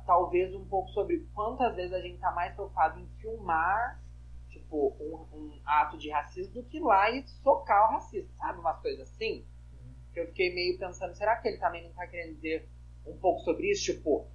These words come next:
Speaker 1: eles poderiam ter avisado todo mundo sobre a presença de um ovni,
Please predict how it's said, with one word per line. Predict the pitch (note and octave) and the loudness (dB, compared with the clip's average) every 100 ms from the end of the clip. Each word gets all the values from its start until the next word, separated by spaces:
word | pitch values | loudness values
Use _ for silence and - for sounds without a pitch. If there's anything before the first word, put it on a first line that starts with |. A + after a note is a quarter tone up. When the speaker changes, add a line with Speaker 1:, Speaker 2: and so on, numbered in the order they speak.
| - | -2
Speaker 1:
eles | F#3+ A3+ | 0 2
poderiam | A#3 A3+ A3 G#3+ B3+ C4 | 4 8 6 6 0 2
ter | G#3+ | 4
avisado | G3 G3 D#3+ D#3 F3 F3 - | 4 2 2 4 4 2 2
todo | A3 B3 | 2 4
mundo | C4 G3+ G#3+ B3 C4+ D4+ - - - - | 2 2 2 -4 -8 -10 -14 -18 -18 -10
sobre | G#3 G#3 G#3+ A#3 | -2 -2 -2 -4
a | A#3 | -2
presença | A3+ G#3 G3+ - | -4 -4 -8 -10
de | A3+ | 0
um | B3+ | 6
ovni, | B3+ B3 - C3+ | 6 4 -2 -14